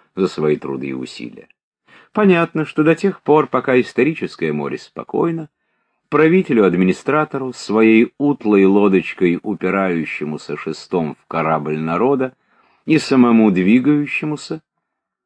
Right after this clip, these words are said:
должно казаться, что его усилиями двигается корабль, в который он упирается. Но стоит подняться буре, взволноваться морю и двинуться самому кораблю,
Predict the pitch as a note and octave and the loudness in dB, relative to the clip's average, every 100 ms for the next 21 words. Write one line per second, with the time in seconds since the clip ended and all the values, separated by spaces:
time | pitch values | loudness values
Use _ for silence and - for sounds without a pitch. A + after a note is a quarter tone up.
0 | _ - G#2+ A#2 D#3+ A3 - D3+ F#3+ F#3+ | _ -2 2 2 0 0 0 -2 -2 -2
1 | D3+ - A2 G2 E2+ E2 - E2 - E3+ | -8 -2 2 4 4 2 -2 -8 -8 -4
2 | F#3+ E3+ D#3 D3 C3+ E2+ A2 E3 D3+ D3 | -2 0 0 0 -2 0 0 2 4 2
3 | - D3 D3+ D#3+ D#3+ G#2+ D2 B1+ _ C2+ | 0 -4 0 2 2 0 -2 -8 _ -10
4 | C2+ C#2 C#2 C2+ B1+ C#2 C2+ A#1 - - | -8 -6 -8 -8 -10 -8 -6 -8 -12 -20
5 | - _ _ _ _ _ _ _ - C#2+ | -20 _ _ _ _ _ _ _ -12 -4
6 | E2+ - - G2+ F#2+ - F2 D#2 F#2 F2 | -4 -2 2 2 2 0 -2 0 -2 0
7 | F2+ D#2+ F2+ A#2+ D#2 - _ _ _ _ | -4 0 4 4 2 -4 _ _ _ _
8 | _ E2 C#2+ F2 G2 G#2 G#2+ G#2+ - G#2 | _ -8 -4 0 2 4 2 0 2 4
9 | A2+ A2 G2+ F2+ G2+ A2+ A#2+ G2+ - F#2 | 4 6 4 4 4 4 4 2 -2 -6
10 | - F#2 G2 A2 - F2+ E2+ A#2 D#3+ | -4 0 2 0 0 -2 2 4 2